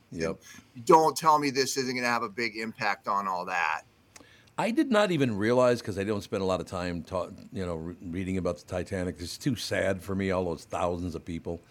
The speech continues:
Speaker 1: Wasn't it, like, a couple of thousand people or something like that died?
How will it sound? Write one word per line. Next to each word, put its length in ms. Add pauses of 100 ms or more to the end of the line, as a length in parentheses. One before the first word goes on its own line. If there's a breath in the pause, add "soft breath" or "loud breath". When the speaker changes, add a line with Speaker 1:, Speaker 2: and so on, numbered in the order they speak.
(160 soft breath)
Speaker 1:
Wasn't 280
it, 140
like, 140
a 40
couple 260
of 80
thousand 480
people 260
or 60
something 160
like 120
that 220
died? 420